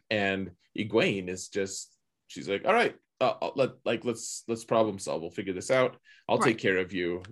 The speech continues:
Speaker 1: Uh, you know, we'll shelter you. We'll figure this out." And this, this is one of the times that I, I, I'm like, "Oh,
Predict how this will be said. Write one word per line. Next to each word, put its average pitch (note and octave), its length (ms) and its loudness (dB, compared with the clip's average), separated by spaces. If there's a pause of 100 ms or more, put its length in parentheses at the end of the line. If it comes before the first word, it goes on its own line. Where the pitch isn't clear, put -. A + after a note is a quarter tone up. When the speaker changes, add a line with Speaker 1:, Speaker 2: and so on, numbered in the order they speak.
(120)
Speaker 1:
Uh, - 140 -6
you G2+ 80 -4
know, D#2 240 -10
we'll G2+ 120 -2
shelter F2+ 380 -4
you. E2+ 300 -2 (280)
We'll G2+ 100 -12
figure A#2+ 200 0
this G#2+ 200 -2
out." F2 360 2 (540)
And G2 340 -2 (420)
this, D#3 160 4
this D3+ 200 0
is D3 80 -2
one D3+ 140 2
of C3+ 60 2
the C#3 60 4
times B2+ 380 0
that A2 100 2
I, G#2+ 280 4
I, G#2+ 40 0 (220)
I'm A2+ 120 -4
like, G#2+ 260 -4
"Oh, F#3+ 300 0